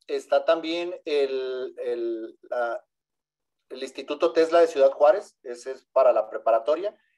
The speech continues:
Y también hay uno que se, hay una página que se llama C I I T, que es el Centro de Idiomas del Instituto, del Instituto Tesla. Esas son las cuatro páginas que de alguna manera nos,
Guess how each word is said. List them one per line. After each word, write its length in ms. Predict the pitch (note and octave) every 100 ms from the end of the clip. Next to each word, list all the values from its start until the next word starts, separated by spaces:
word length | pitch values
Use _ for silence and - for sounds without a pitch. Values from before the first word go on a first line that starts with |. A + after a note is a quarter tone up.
| _
Y 120 | - F3
también 320 | F#3 F3 F3
hay 100 | F3
uno 160 | F3+
que 80 | F3
se, 180 | - D#3+ C#3
hay 140 | C3+
una 180 | D#3 D3+
página 260 | D3+ D#3
que 60 | C#3
se 60 | C3
llama 180 | C3
C 320 | C3+ D3 D#3+ -
I 160 | D3+ -
I 180 | - -
T, 300 | D#3 F3+ _
que 100 | B2+
es 100 | A#2+
el 120 | C3+
Centro 380 | - C#3 C#3 D3+
de 80 | C3+
Idiomas 500 | A#2 B2+ D3 D#3 - _ _
del 140 | A#2+ A2+
Instituto, 1040 | A2 A2 - A#2+ A#2+ C3+ C3 B2+ B2 _ _ _ -
del 140 | A#2+
Instituto 540 | A#2 A#2 A#2+ A#2 C3
Tesla. 420 | - A#2+ - - _ _ _
Esas 200 | A#2+ C#3
son 200 | D3+ D3+
las 200 | D#3 C3+
cuatro 400 | - C3+ D3 D3
páginas 540 | C#3+ C#3+ D3+ D3+ D3+ -
que 140 | C3
de 60 | A#2+
alguna 300 | G#2+ B2 C#3+
manera 400 | C3 C3 D3 D3+
nos, 200 | B2+